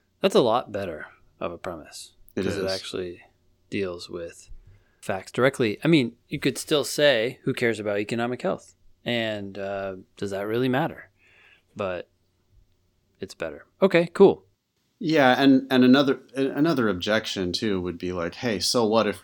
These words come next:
Speaker 2: e-, sure, preserving old buildings, that is an impediment to new development, but right next to the old train station, there might already be, like, ten empty lots."
Speaker 1: Mm-hmm.
Speaker 2: You know, and if there's ten empty lots right next to the old train station already,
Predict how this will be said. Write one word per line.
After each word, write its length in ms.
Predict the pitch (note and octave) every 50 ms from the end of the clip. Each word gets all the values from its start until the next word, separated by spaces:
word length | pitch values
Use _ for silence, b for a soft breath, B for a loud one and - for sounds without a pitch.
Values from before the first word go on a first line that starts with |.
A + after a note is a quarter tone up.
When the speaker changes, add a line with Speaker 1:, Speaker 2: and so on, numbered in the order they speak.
| - -
Speaker 2:
e-, 200 | B2+ - - -
sure, 340 | - - - B2 F#2 E2 D#2+
preserving 480 | - - G2+ G2 G#2+ A2 G#2 G2+ G2+
old 200 | G2 F#2 F#2 E2+
buildings, 440 | F#2+ G2+ G2 F#2 F2+ E2+ E2 E2 -
that 140 | - F#2+ G2
is 140 | A#2 A#2 G2
an 200 | F#2 E2+ E2+ - -
impediment 520 | F#2 F2 D#2 - G2 F2+ F2 E2+ D#2+ C#2 -
to 80 | -
new 140 | F2 F2 F2 E2+
development, 500 | E2+ G2 A2 A2 F2+ C2+ F2 F2 E2 - b b b b b b
but 120 | b B2 - B2
right 240 | B2 C#3 C#3+ - -
next 420 | A2+ A2+ A#2+ B2+ B2 B2 - - -
to 160 | - C#3+ C#3 A#2+
the 120 | G#2+ G2
old 200 | G2+ G2 G2 F#2
train 220 | - - B2 C3 B2
station, 360 | A#2+ - F2+ F2+ - G2+ F#2
there 120 | F#2 F#2+ F#2+
might 200 | G2+ G2+ F#2+ -
already 460 | F2+ F#2+ F#2+ F2 G#2+ A2+ G#2+ G2+ F#2
be, 260 | E2 - A2+ G#2+ F#2+
like, 240 | F2+ E2+ D#2+ E2 - -
ten 280 | - - G#2 G2 F#2+
empty 320 | F#2 F#2+ F#2 F2+ F2+ - E2
lots." 540 | E2 E2+ G2 D#2 - - - - - - - _ _ _ _ _ _ _ _ _ _ _ _ _ _ _ _ _ _ _ _ _ -
Speaker 1:
Mm-hmm. 240 | - B2 A#2 A#2+ G2+ G2+
Speaker 2:
You 120 | A2 G#2
know, 180 | G#2 G2+ G2+ G2
and 140 | G#2+ G#2+
if 100 | G#2+ G#2
there's 180 | - A#2 G#2 -
ten 240 | - - C#3+ C3+ B2
empty 220 | A#2+ A#2 A#2 G#2
lots 320 | F#2+ G#2 A#2 A2+ G2+ - -
right 160 | G2+ F2+ D#2+
next 200 | G2+ A#2+ A#2+ -
to 100 | - F#2
the 100 | F2+ F#2+
old 140 | F#2+ F#2+ -
train 220 | - A2 A2+ A#2+
station 440 | A#2 A2+ - E2+ F2 - - E2 E2
already, 600 | D2 D#2+ F2 E2 G#2 C#3+ C#3+ G#2 F#2 F2+ F2 F2